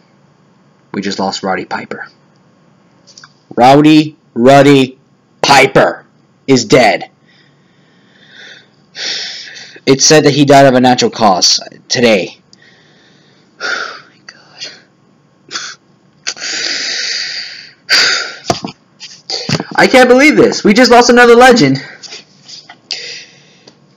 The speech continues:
I'm not, I'm not, this is not, um, this is why. Ladies and gentlemen,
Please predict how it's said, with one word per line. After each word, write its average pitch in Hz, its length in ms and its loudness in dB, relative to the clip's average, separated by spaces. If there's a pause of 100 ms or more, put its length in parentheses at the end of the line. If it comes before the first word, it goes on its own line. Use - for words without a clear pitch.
(120)
I'm 190 120 2
not, 214 260 4
I'm 214 100 2
not, 196 240 4 (720)
this 185 180 0
is - 140 -2
not, 175 380 2 (240)
um, 160 320 0 (1300)
this - 180 -2
is 165 160 -2
why. 139 340 2 (2500)
Ladies 160 180 4
and 156 60 -2
gentlemen, 143 280 2